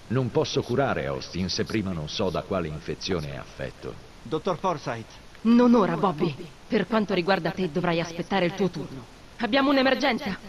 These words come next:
Speaker 3: Austin è stato morso da un ratto talpa. Non basta sapere questo, Jacob. Non possono esserci così tante malattie o tossine legate ai ratti talpa.
Speaker 1: Rachel sta esaminando il ratto talpa. Spero che possa scoprire qualcosa.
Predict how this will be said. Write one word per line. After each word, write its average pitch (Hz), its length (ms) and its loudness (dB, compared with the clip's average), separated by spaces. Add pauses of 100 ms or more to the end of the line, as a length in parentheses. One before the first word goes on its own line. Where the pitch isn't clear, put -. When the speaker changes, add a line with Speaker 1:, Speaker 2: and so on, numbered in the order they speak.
(260)
Speaker 3:
Austin 285 380 0
è 254 40 2
stato 254 280 0
morso 262 300 4
da 226 100 6
un 233 60 6
ratto 254 260 4
talpa. 151 400 -2 (320)
Non 285 220 8
basta 311 300 2
sapere 320 300 4
questo, 262 340 4
Jacob. 220 440 2 (360)
Non 311 160 4
possono 320 340 2
esserci 285 420 2
così 214 220 2
tante 269 260 4
malattie 226 400 4
o 233 80 4
tossine 240 460 0
legate 233 320 4
ai 254 80 6
ratti 247 260 2
talpa. 165 380 0 (160)
Speaker 1:
Rachel 107 500 2
sta 104 240 -2
esaminando 98 640 0
il 85 140 0
ratto 90 340 -2
talpa. 67 440 -8 (340)
Spero 123 360 -4
che 101 140 -8
possa 110 320 -4
scoprire 87 540 -6
qualcosa. 65 680 -8